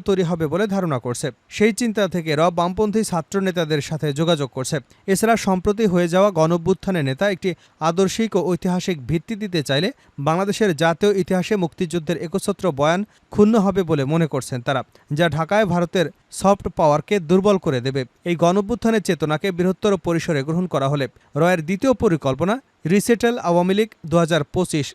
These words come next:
ও খুব কঠিন হয়ে যাবে। মিরর এশিয়া ভারতের পরবর্তী পরিকল্পনা কী হতে পারে তা নিয়ে গত এক সপ্তাহ ধরে অনুসন্ধান করে দেখতে পায়, সম্প্রতি হাসিনাকে সাউথ দিল্লির একটি সরকারি আবাসিকে স্থানান্তরিত করা হয়েছে।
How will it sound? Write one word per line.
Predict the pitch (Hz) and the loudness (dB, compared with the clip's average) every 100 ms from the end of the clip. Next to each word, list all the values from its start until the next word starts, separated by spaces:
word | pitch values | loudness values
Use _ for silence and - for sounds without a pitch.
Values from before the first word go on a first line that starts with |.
| _ - | _ -8
ও | |
খুব | 190 240 - | 0 0 2
কঠিন | 220 214 196 | 2 2 2
হয়ে | 170 131 | 0 0
যাবে। | 143 139 113 _ _ | -2 -2 -8 _ _
মিরর | 185 226 240 220 190 | 4 4 4 2 -2
এশিয়া | - 226 226 180 | 0 0 0 0
ভারতের | 180 175 196 | -2 0 -2
পরবর্তী | 175 180 196 208 233 - | 2 2 2 0 -2 0
পরিকল্পনা | 202 202 190 190 175 | 0 2 0 2 -2
কী | - 240 | -2 0
হতে | 220 208 | 0 0
পারে | 156 160 254 - _ | -2 -2 -2 -6 _
তা | - 180 | 0 2
নিয়ে | 226 | 4
গত | 196 175 180 175 | 2 2 2 -2
এক | - | -2
সপ্তাহ | 202 185 208 185 | -2 2 0 2
ধরে | 208 247 | 2 0
অনুসন্ধান | 185 190 202 185 185 | 0 -2 0 0 0
করে | 170 147 | -2 -4
দেখতে | 135 143 190 | -4 -4 -4
পায়, | 175 240 - _ - | 0 -2 -2 _ 0
সম্প্রতি | 202 185 214 240 | 2 2 2 0
হাসিনাকে | 175 190 202 208 233 | 0 -2 0 0 -2
সাউথ | - 180 170 | 2 0 2
দিল্লির | 196 202 196 | 2 2 0
একটি | 156 175 | -2 -2
সরকারি | - 180 175 185 160 | 0 -2 0 -2 -2
আবাসিকে | 160 185 - 208 247 - _ - 233 | 0 2 0 -2 -2 -4 _ -8 -8
স্থানান্তরিত | - 214 214 220 196 | 0 2 4 2 0
করা | 160 135 131 | 0 -2 0
হয়েছে। | 143 135 | 0 0